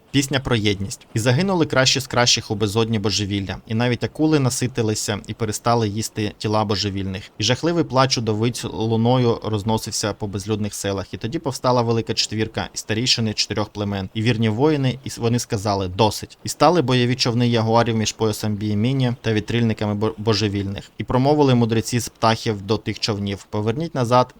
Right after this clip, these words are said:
або ви загинете даремно, бо жодна проста людина не здатна перетнути пояс Бієміні. Але там, де не вдасться одному,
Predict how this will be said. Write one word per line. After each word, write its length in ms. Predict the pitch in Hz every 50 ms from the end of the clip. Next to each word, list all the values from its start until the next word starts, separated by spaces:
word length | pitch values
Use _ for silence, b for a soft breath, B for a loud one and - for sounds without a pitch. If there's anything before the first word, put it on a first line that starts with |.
| _ _
або 280 | - 110 107 107 107
ви 120 | 104 110 104
загинете 320 | 95 104 101 107 107 110
даремно, 600 | 104 104 104 95 98 98 98 101 98 95 92 92 - _ _ -
бо 120 | 104 107
жодна 260 | 107 143 165 180 156
проста 300 | - - 135 135 - 135
людина 300 | 127 123 120 123 120 117
не 120 | 113 107 92
здатна 440 | 98 - 101 101 - 113 104 101 B B B B _ _
перетнути 420 | 107 104 98 - 107 98 - 107
пояс 360 | - - 101 104 104 95 90
Бієміні. 540 | 92 95 98 95 95 95 95 98 101 101 - - -
Але 180 | - 113 120 113
там, 260 | - 151 160 165 131
де 80 | 135
не 120 | 127 123 123
вдасться 400 | 117 110 123 123 127 - - 113
одному, 520 | 104 104 110 110 117 131 151 151 - -